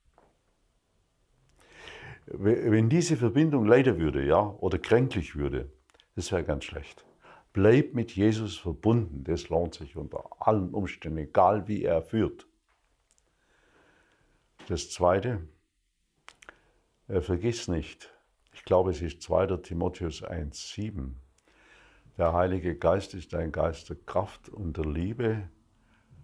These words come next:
Und das Dritte ist so schwer zum Übersetzen. <laughs> Ein Geist der Kraft, der Liebe, es heißt dann eigentlich der Besonnenheit. Wir brauchen auch Besonnenheit.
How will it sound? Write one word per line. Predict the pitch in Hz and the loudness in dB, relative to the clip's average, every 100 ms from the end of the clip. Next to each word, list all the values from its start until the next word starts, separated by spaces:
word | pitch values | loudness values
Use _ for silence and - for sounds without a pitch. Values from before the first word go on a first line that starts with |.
| _ _ | _ _
Und | 98 87 | -6 -4
das | 82 - - | -4 -6 -8
Dritte | 87 107 110 | -4 -2 -2
ist | 69 92 - | -6 -8 -8
so | 87 78 | -8 -8
schwer | 90 90 95 | -2 -2 -2
zum | - 87 | -6 -8
Übersetzen. | 78 73 71 90 - - 69 - _ _ _ _ - | -6 -6 -6 -8 -10 -10 -12 -14 _ _ _ _ -14
<laughs> | 95 - _ _ _ _ - - - _ _ _ _ - | -14 -14 _ _ _ _ -20 -20 -20 _ _ _ _ -4
Ein | 87 82 | -2 0
Geist | 80 87 85 - - - _ | 2 2 0 -10 -20 -20 _
der | - | -8
Kraft, | - 98 107 - - _ _ _ _ _ - | -2 -2 -2 -16 -20 _ _ _ _ _ -10
der | 87 85 | -6 -4
Liebe, | 85 92 104 95 78 - _ | -4 -4 -4 -6 -8 -16 _
es | 107 - | -12 -4
heißt | 90 92 - | -2 -2 -4
dann | 85 78 | -8 -6
eigentlich | - 87 82 76 76 - | -6 -6 -6 -10 -12 -8
der | 82 | -8
Besonnenheit. | 85 80 - 90 107 95 67 69 64 60 - - _ _ _ - | -8 -8 -4 -4 -2 -4 -6 -6 -6 -8 -16 -20 _ _ _ -6
Wir | 98 | -2
brauchen | 90 98 98 117 | -2 0 0 0
auch | 98 95 85 | -2 -2 -2
Besonnenheit. | 82 - 87 87 80 69 67 - | -4 -6 -4 -4 -4 -6 -10 -14